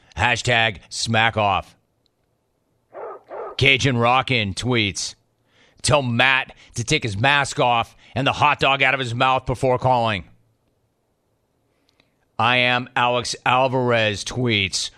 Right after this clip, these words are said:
Holy bleeping crap. Mark in Boston has ripped it from Vic and NoCal. Hashtag smack off. All right, so he slots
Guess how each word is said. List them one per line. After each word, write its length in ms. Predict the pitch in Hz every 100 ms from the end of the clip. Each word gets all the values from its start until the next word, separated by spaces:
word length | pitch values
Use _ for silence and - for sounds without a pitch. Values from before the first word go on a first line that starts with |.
| _
Holy 520 | 87 131 151 147 113
bleeping 540 | 110 135 135 123 110 101
crap. 540 | - 120 131 123 - - -
Mark 380 | 110 131 143 -
in 140 | 147
Boston 540 | 104 120 139 135 147 131
has 240 | 135 117
ripped 520 | 107 98 107 160 165
it 260 | 156 123 - - -
from 280 | _ 147 143
Vic 240 | 120 151 147
and 160 | 143
NoCal. 640 | 135 147 - 131 110 87 80 _ _ _
Hashtag 600 | 92 120 123 131 117 104
smack 380 | - 113 123 127
off. 340 | 117 92 - _ _ _ -
All 60 | 104
right, 140 | 101
so 100 | 104
he 120 | 107
slots 720 | 113 - 110 113 110 - -